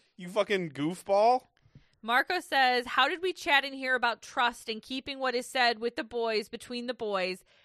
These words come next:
Speaker 2: and then you go and say that Victor pulled you aside in front of all the boys?" And also, like,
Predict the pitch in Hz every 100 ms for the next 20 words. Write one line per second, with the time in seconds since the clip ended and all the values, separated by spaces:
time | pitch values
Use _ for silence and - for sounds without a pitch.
0 | - 220 233 233 240 285 285 240 220 208
1 | 208 208 220 208 202 202 202 - 233 -
2 | 233 220 233 226 - 208 190 185 208 202
3 | - 220 202 190 175 165 170 170 151 -
4 | 190 - - - _ _ _ - - 370
5 | 359 415 - 494 427 285 320 320 -